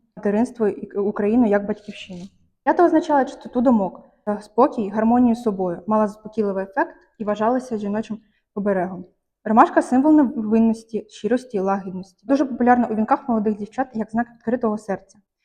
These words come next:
Чорнобривці означали народну мудрість, працьовитість, зв'язок з, із землею. Дуже важливу роль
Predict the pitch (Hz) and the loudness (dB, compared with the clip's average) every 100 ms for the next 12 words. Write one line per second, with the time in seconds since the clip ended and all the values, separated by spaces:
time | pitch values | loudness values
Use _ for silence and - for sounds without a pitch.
0 | _ _ 247 240 240 339 302 254 233 - | _ _ 0 2 2 2 2 2 2 4
1 | 247 285 220 226 262 226 190 190 - _ | 4 6 4 2 4 2 0 -6 -10 _
2 | _ 214 202 190 262 262 - - 202 196 | _ -10 -8 -4 -2 -2 -6 -10 -6 -2
3 | 208 233 220 - 202 190 196 180 170 - | 0 0 -2 -6 -4 -2 -2 -4 -8 -12
4 | _ - 339 269 247 269 240 320 | _ -6 -2 0 2 2 6 6